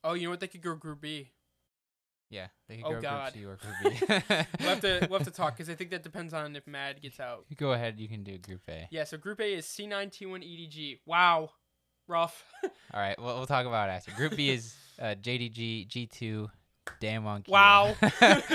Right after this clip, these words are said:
Speaker 1: <laughs> Rough. <laughs>
Speaker 2: Group C, Matt? <laughs>
Speaker 1: Uh, Group C is Group of Life, Ultimate Group of Life, Rogue, Top Esports, Gambit. I mean, Top Esports is scary, but this, this group, a playing team.
Speaker 2: Group D.
Speaker 1: Okay, Group D is
Speaker 2: Gen
Speaker 1: Gen G,
Speaker 2: G.
Speaker 1: C F O, and a hundred Thieves.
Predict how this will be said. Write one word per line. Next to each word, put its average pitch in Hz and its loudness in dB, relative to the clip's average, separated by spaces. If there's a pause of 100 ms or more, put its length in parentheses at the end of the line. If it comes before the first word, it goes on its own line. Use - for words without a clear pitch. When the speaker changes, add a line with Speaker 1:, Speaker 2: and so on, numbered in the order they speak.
(140)
Speaker 1:
<laughs> - -20
Rough. 185 2 (340)
<laughs> - -20
Speaker 2:
Group 131 -6
C, 143 -6
Matt? 156 -4 (120)
<laughs> 127 -12
Speaker 1:
Uh, 165 2
Group 190 -8
C 214 -4
is 170 -4 (120)
Group 214 -4
of 185 -2
Life, 175 4
Ultimate 220 4
Group 170 -8
of 156 -18
Life, 160 -2
Rogue, 208 0
Top 202 0
Esports, 196 -6
Gambit. 147 -6
I 170 -12
mean, 156 -12
Top 220 -4
Esports 180 -8
is 151 -14
scary, 151 -6
but 139 -14 (640)
this, 214 -4
this 185 -8
group, 247 -10 (360)
a 180 -4
playing 202 -6
team. 135 -14 (260)
Speaker 2:
Group 139 -6
D. 110 -4 (120)
Speaker 1:
Okay, 160 -10
Group 185 -10
D 202 -6
is 165 -8
Speaker 2:
Gen 185 -4
Speaker 1:
Gen 131 2
G, 139 -4 (240)
Speaker 2:
G. 127 -8
Speaker 1:
C 220 -8
F 220 -8
O, 208 2
and 175 -8
a - -4
hundred 180 -8
Thieves. 151 -10